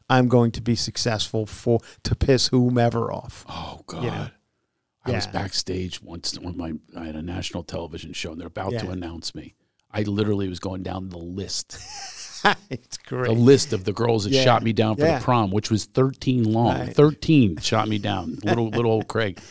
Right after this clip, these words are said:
Speaker 2: I grew finally in high school, but
Speaker 1: Yeah.
Speaker 2: beginning of high school, five foot one. So that's
Speaker 1: Five foot one? That's
Speaker 2: five,
Speaker 1: particularly
Speaker 2: ninety-two
Speaker 1: short.
Speaker 2: pounds, yes.
Speaker 1: Wow.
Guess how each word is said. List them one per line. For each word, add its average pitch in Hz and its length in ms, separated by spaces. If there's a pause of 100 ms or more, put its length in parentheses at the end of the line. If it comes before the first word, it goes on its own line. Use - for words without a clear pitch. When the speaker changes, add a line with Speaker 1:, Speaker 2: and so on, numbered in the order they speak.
(120)
Speaker 2:
I 160 120
grew 160 280
finally 131 460
in 101 60
high 104 200
school, 87 240
but 87 160
Speaker 1:
Yeah. 123 220 (200)
Speaker 2:
beginning 123 340
of 104 60
high 113 120
school, 101 220
five 101 340
foot 95 120
one. 95 360 (500)
So 101 260
that's 147 460
Speaker 1:
Five 143 140
foot 113 100
one? 151 340
That's 113 180
Speaker 2:
five, 147 300
Speaker 1:
particularly 170 480
Speaker 2:
ninety-two 180 460
Speaker 1:
short. 175 240
Speaker 2:
pounds, 139 640
yes. 123 220
Speaker 1:
Wow. 117 500